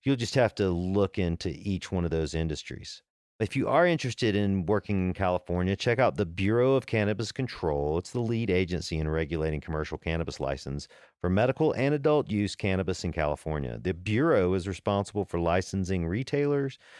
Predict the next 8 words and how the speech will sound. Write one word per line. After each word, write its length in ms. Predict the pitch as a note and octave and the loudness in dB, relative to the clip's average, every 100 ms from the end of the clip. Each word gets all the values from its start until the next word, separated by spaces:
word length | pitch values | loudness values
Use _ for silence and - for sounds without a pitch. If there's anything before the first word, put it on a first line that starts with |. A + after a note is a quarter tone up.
| - | -8
distributors, 720 | - G2+ - B2+ C3 C3 C3 - | -6 -4 -2 0 0 0 0 0
testing 440 | B2+ B2+ - C3 | 2 2 0 0
labs, 680 | A#2+ A#2+ A#2+ A#2 A#2 A2 - - - - - | 0 2 2 2 0 -2 -8 -16 -20 -8 0
micro 560 | F#2+ G#2+ A#2 A#2+ A2+ | 2 4 4 4 4
businesses, 960 | G#2 A2 A2 A2+ G#2 A#2 G#2+ G#2+ G#2 F#2+ | 6 4 4 0 0 2 4 4 4 2
and 120 | F2+ | -2
temporary 520 | - F#2 E2+ E2+ D#2+ | 0 0 2 2 0
cannabis 520 | D2 D#2+ D2 C#2 C2 | 0 0 0 -2 -6